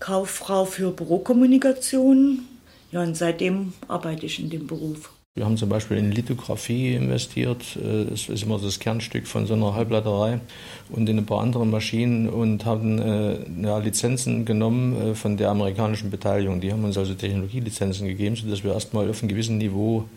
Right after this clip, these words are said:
Speaker 2: uns etablieren konnten.
Speaker 1: Ja, ich hatte gehofft, äh, mir mehr leisten zu können, mehr machen zu können, mich auszuprobieren. Aber,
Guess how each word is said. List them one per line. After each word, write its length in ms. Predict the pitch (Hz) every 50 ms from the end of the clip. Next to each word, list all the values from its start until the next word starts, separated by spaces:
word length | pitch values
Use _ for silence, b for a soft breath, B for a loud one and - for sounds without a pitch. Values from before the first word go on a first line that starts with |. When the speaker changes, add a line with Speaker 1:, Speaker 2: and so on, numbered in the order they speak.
| B B B B B B B B B - - -
Speaker 2:
uns 180 | 110 110 101
etablieren 520 | - - 98 - 90 - 113 113 110 104 98
konnten. 460 | - - 92 90 87 - - - 98 - _ _ _
Speaker 1:
Ja, 180 | 151 165 165
ich 160 | - 160 -
hatte 200 | - 160 160 170
gehofft, 560 | 160 - 160 151 165 156 - - - - - -
äh, 200 | - 180 175 165
mir 260 | 156 151 156 160 160 156
mehr 240 | 151 151 151 143
leisten 540 | 135 143 143 147 175 - - - - 226 226
zu 120 | - - -
können, 460 | - 214 220 214 220 226 226 226 - - - - - - -
mehr 160 | 151 156 147
machen 360 | 147 147 151 160 - 233 226 226
zu 140 | - 208
können, 320 | 202 - 208 196 190 196 190
mich 200 | 170 160 - -
auszuprobieren. 1160 | 160 185 185 - - - 233 226 226 - 185 - - 202 208 208 196 202 202 202 202 196 - - - - b b b b b b b b b b b b b b b b b - - - - - - - -
Aber, 880 | - 160 160 156 160 156 151 151 156 - - - 160 156 156 156 156 151